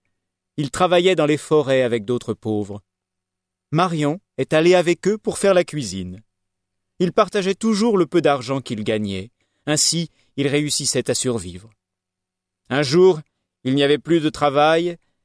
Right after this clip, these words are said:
et encore une fois, il fallait choisir, mendier ou mourir. Marion a trouvé cela inacceptable. Elle s'est dit, « Je veux lever une bande pour prendre aux riches ce qu'ils ont volé aux pauvres. » La bande de Marion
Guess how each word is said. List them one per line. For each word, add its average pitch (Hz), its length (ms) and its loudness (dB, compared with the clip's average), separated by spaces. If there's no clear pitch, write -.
et 151 100 2
encore 190 400 4
une 180 140 2
fois, 151 440 2
il 120 100 -6
fallait 127 280 -2
choisir, 107 640 -4
mendier 120 800 -2
ou 165 120 2
mourir. 90 540 -4
Marion 160 360 2
a 139 60 0
trouvé 135 240 -4
cela 131 220 -2
inacceptable. 107 720 -8
Elle 165 100 2
s'est 180 220 0
dit, « 185 200 -2
Je 190 140 2
veux 196 180 6
lever 180 240 2
une 156 140 0
bande 214 500 0
pour - 160 -4
prendre 233 340 4
aux 190 80 6
riches 180 400 0
ce - 100 -2
qu'ils 170 260 -2
ont 170 60 2
volé 208 300 6
aux 190 80 8
pauvres. » 98 500 -4
La 120 100 -4
bande 160 320 0
de 127 120 -4
Marion 147 480 -2